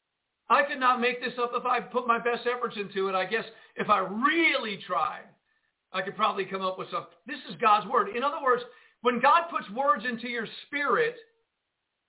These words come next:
and then he confirms it in his word, and you look out and you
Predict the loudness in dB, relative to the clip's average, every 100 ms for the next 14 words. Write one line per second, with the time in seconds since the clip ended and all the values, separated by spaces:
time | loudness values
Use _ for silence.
0 | _ -8 -4 -2 -2 -6 2 4 4 2
1 | -8 -8 -12 -6 0 2 2 -2 -6 -20
2 | _ _ _ -4 -2 2 2 6 6 6
3 | -4